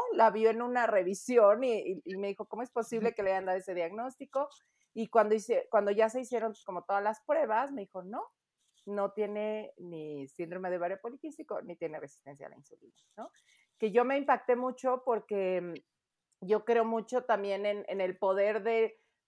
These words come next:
pues, incluso de la mente, ¿no? Y que si tú te dices, "Es que tienes esto, tienes esto, tienes esto", pues, seguramente lo iba a acabar teniendo, ¿no? O iba,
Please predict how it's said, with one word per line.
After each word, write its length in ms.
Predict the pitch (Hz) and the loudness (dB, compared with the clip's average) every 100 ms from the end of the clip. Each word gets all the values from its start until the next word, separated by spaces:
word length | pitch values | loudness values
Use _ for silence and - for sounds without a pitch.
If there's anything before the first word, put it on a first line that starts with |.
| _ - | _ -2
pues, 180 | 180 | 0
incluso 300 | 226 240 254 277 | 0 0 4 6
de 60 | |
la 120 | 214 | 6
mente, 380 | 208 302 330 202 | 4 2 2 0
¿no? 220 | 202 247 311 | 2 2 0
Y 100 | - | 0
que 140 | 214 | -2
si 180 | 208 208 | -2 -4
tú 260 | - 233 | 0 2
te 100 | 240 | 4
dices, 280 | 240 220 220 | 2 2 -4
"Es 120 | 240 | -4
que 100 | 294 | -4
tienes 280 | 285 269 277 | 0 0 4
esto, 220 | 285 277 247 | 2 2 0
tienes 240 | 247 262 | -2 0
esto, 220 | 254 247 | 0 0
tienes 280 | 240 240 277 | -2 -2 0
esto", 480 | 262 - 254 277 392 | -2 0 2 4 2
pues, 140 | - - | -2 0
seguramente 640 | 226 269 302 320 254 269 | 2 4 2 0 2 2
lo 140 | 240 | 2
iba 140 | 233 233 | 2 2
a 20 | |
acabar 260 | 214 214 214 | 2 0 2
teniendo, 520 | 220 214 208 190 - | 0 0 -2 -4 -6
¿no? 380 | 185 196 269 233 | -2 0 2 4
O 80 | 214 | 2
iba, 320 | 220 220 214 | 4 4 2